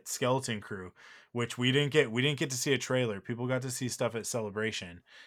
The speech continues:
Um, and if you're sneaky, you can find some stuff online, but it's tough. It's tough with Skeleton Crew. They're, they're pretty, they're keeping a pretty tight lid on that one. Um,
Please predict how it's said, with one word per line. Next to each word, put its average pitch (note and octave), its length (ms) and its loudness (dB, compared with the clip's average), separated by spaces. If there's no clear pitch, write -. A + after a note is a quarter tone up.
Um, G2+ 340 -2
and A#2 180 2
if B2+ 160 -4
you're G#2 100 -4
sneaky, F#2+ 500 -10
you F2 180 -16
can F#2 140 -16
find F2 280 -14
some F#2 140 -16
stuff F#2 260 -14
online, F2 440 -18
but F#2+ 100 -12
it's G2 200 -10
tough. - 400 -6
It's A#2+ 220 -6
tough B2+ 240 6
with A#2 120 -2
Skeleton G#2+ 400 -4
Crew. F#2 180 -12
They're, A2 340 -4
they're G#2+ 160 -2
pretty, A#2+ 380 -4
they're A2+ 120 -4
keeping C#3 220 -2
a C3 60 -2
pretty B2 180 -2
tight A2 220 0
lid G2 140 -6
on G2 140 -4
that F2+ 180 -10
one. E2+ 140 -18
Um, F#2+ 460 -6